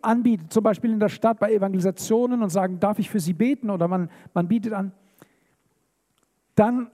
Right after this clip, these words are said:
und man macht so etwas und sagt, "Lassen Sie uns hören, was Gott Ihnen sagen möchte", dann redet Gott. Das ist Weissagung. Gott redet und du redest im Auftrag Gottes.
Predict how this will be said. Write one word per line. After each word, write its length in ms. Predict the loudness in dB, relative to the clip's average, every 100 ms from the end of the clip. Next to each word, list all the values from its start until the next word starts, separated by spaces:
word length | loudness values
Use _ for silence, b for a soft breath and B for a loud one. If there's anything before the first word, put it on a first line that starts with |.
| _
und 180 | -6 -4
man 220 | -2 0
macht 260 | 2 2 0
so 180 | 2 4
etwas 500 | 4 2 0 -2 -10
und 180 | -14 -6
sagt, 240 | -6 -6
"Lassen 440 | -8 -4 -2 -2 0
Sie 100 | -2
uns 180 | -2 0
hören, 180 | 0 0
was 160 | -4
Gott 220 | -4 -6
Ihnen 160 | -8 -6
sagen 280 | -4 -4 -4
möchte", 300 | -6 -2 -2
dann 100 | -2
redet 600 | 2 2 4 0 -2 -4
Gott. 380 | -4 -6 -10 -20 _ _ _ _ -6
Das 220 | -4 -4
ist 320 | -6 -8 -14 _ _
Weissagung. 1160 | -4 -2 -2 -4 -8 -6 -4 -2 -2 -4 -6 -2
Gott 320 | -2 -2 -2
redet 400 | 0 2 0 -4
und 260 | -8 -8 -4
du 120 | -2
redest 560 | 2 2 2 -2 -4 -6
im 100 | -2
Auftrag 460 | -2 0 -2 0
Gottes. 580 | 0 0 -2 -6 -10